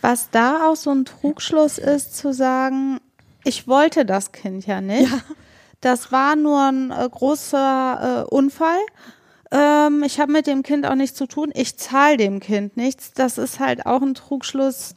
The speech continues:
Speaker 1: dem viele unterliegen. Man muss immer für das Kind, das man
Speaker 2: Ja.
Speaker 1: gezeugt hat, Unterhalt zahlen.
Speaker 2: Da hab
Speaker 1: Man
Speaker 2: ich immer
Speaker 1: ist
Speaker 2: gesagt, hätte man, hätte man auch ein Kondom benutzen können. Dann hätte sich die Frage nicht gestellt, dann sind die Leute schnell ruhig.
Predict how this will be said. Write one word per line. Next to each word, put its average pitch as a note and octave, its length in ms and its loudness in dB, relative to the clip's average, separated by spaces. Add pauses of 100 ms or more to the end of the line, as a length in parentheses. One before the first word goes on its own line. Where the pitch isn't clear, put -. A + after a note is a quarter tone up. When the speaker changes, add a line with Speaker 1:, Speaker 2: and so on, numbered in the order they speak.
Speaker 1:
dem B3+ 220 0
viele C4+ 340 0
unterliegen. B3 840 0
Man A#3+ 300 0
muss C4+ 420 2
immer C#4+ 480 4
für - 240 -2
das A3+ 280 0
Kind, B3+ 280 2
das A3+ 200 -2
man G#3+ 200 -2
Speaker 2:
Ja. G3 40 -4
Speaker 1:
gezeugt A3 460 4
hat, A3 280 -2
Unterhalt F3+ 500 -8
zahlen. - 160 -10
Speaker 2:
Da G3+ 80 -2
hab G3+ 60 6
Speaker 1:
Man G#3 80 4
Speaker 2:
ich A#3+ 60 -2
immer A#3 160 2
Speaker 1:
ist A#3 60 0
Speaker 2:
gesagt, A3+ 320 0
hätte A3 220 -6
man, G#3+ 160 -4
hätte A3 140 -2
man G#3+ 140 2
auch G#3+ 100 2
ein A3+ 80 -2
Kondom G3 420 2
benutzen E3 460 -6
können. E3+ 260 -2
Dann F3+ 140 -2
hätte F#3 180 -2
sich F#3 140 -8
die F#3 100 -6
Frage F3+ 380 -4
nicht F3 240 -8
gestellt, F3 500 0
dann F3 140 -4
sind F3 160 -4
die F3+ 60 2
Leute E3 280 0
schnell D#3+ 240 -4
ruhig. D#3+ 520 -6